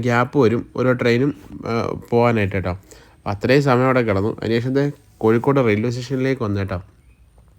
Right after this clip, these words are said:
നമ്മുടെ സൈത്ത് വിളിച്ചുകൊണ്ടിരിക്കുക, "എവിടെ എത്തി, എവിടെ എത്തി?" എന്ന് പറഞ്ഞിട്ട്. അപ്പോൾ ഞാൻ പറഞ്ഞു, "ഇവിടുന്ന് വണ്ടി കയറി നേരെ അങ്ങോട്ടേക്ക് വരാമെന്ന്" പറഞ്ഞിട്ടുണ്ട്. അപ്പോൾ നമുക്ക് നേരെ വർക്ക്ഷോപ്പിലോട്ട് പോയിട്ട് വണ്ടിയും കാര്യങ്ങളൊക്കെ എടുക്കും. ഇനി അതാണ് പ്ലാൻ കേട്ടോ. മഴ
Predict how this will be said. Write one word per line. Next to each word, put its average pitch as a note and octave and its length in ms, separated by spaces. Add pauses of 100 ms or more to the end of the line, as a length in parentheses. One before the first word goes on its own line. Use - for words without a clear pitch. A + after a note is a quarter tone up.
(140)
നമ്മുടെ G#2 240
സൈത്ത് A2 320
വിളിച്ചുകൊണ്ടിരിക്കുക, A#2 640
"എവിടെ G#2+ 160
എത്തി, A2 140
എവിടെ G#2 180
എത്തി?" G#2 120
എന്ന് G#2 120
പറഞ്ഞിട്ട്. E2+ 260 (580)
അപ്പോൾ A#2+ 180
ഞാൻ A#2+ 140
പറഞ്ഞു, B2+ 200
"ഇവിടുന്ന് B2 240
വണ്ടി A2+ 200
കയറി B2 200
നേരെ A2+ 200
അങ്ങോട്ടേക്ക് A2+ 400
വരാമെന്ന്" A2 280
പറഞ്ഞിട്ടുണ്ട്. G2 380 (760)
അപ്പോൾ C#3+ 200
നമുക്ക് D#3 260
നേരെ D3 220
വർക്ക്ഷോപ്പിലോട്ട് C#3 600
പോയിട്ട് B2 220
വണ്ടിയും B2 280
കാര്യങ്ങളൊക്കെ A#2 400
എടുക്കും. G#2+ 200
ഇനി A#2+ 160
അതാണ് B2+ 240
പ്ലാൻ G#2+ 220
കേട്ടോ. F#2 200 (680)
മഴ G#2+ 120